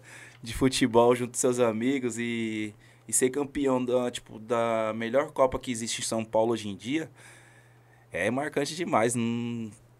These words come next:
você mover essa comunidade, você ver aquele estádio cheio, tipo, todo mundo torcendo por você, tipo, igual na cidade de Tiradentes. Hoje em dia tem milhares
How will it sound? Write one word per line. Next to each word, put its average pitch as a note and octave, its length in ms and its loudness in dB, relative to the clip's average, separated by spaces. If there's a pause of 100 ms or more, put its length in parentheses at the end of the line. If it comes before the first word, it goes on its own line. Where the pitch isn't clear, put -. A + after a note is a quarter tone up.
(540)
você - 220 0
mover C3+ 480 6
essa C3+ 160 4
comunidade, A#2+ 720 0
você A2+ 120 0
ver A2+ 100 0
aquele C3 200 -2
estádio C3 400 -2
cheio, A#2 560 0
tipo, A2 640 -6 (1120)
todo C#3+ 240 4
mundo C3+ 220 2
torcendo B2 400 4
por A#2+ 160 -6
você, A2+ 260 -2
tipo, B2 220 -4
igual A#2 200 0
na A#2 60 0
cidade A#2 240 0
de - 60 -6
Tiradentes. G#2+ 580 -4
Hoje G#2+ 220 -8
em A2 40 -10
dia A2+ 140 -8
tem C3 160 -8
milhares C3+ 580 0